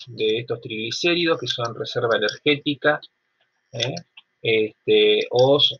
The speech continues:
sirven también como aislamiento térmico. La reserva energética puede ser tanto en animales como en vegetales. Cuando es en animales, se, se forman células como estas, ¿eh?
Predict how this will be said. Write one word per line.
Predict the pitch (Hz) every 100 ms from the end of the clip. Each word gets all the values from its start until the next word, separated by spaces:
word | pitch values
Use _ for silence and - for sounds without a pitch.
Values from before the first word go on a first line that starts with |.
| 123
sirven | - 127 131
también | 117 107 127
como | 120 117 127 139 120
aislamiento | 113 107 107 110 113 113 - 107 104 104 104 101
térmico. | 113 98 101 - - - - - _ _
La | 110
reserva | 123 - 135 131
energética | 123 120 - 143 143 135
puede | 123 113 113
ser | 127 120
tanto | 123 117
en | 110
animales | 113 113 123 120
como | 113 110 110
en | 107 - -
vegetales. | 113 - 139 190 175 185 - _ _ - - -
Cuando | - 110 117
es | 131 139
en | 135 127
animales, | 127 131 143 147 165 - -
se, | - - -
se | - 127
forman | - 135 123
células | 123 139 135 123 120
como | 117 123 127
estas, | 139 127 160 - - _ _ _ _ _
¿eh? | - 113 156